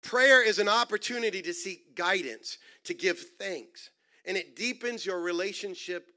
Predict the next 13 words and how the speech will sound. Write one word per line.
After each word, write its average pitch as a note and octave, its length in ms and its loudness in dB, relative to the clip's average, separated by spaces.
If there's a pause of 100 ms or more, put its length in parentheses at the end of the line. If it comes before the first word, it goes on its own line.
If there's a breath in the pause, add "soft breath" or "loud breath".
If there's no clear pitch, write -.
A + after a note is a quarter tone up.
(120)
with D3 260 -16
Christ. - 680 -20 (1000)
And E3+ 140 -8
I E3+ 80 2 (120)
underscore G3+ 760 2 (800 soft breath)
the, - 80 -20 (140)
a D#3+ 40 -8
meaningful E3+ 760 -6
prayer C#3 320 -16
life. - 480 -20 (1500)
Follow A#3 340 4
Jesus' G3+ 580 -4
teaching. D#3 400 -10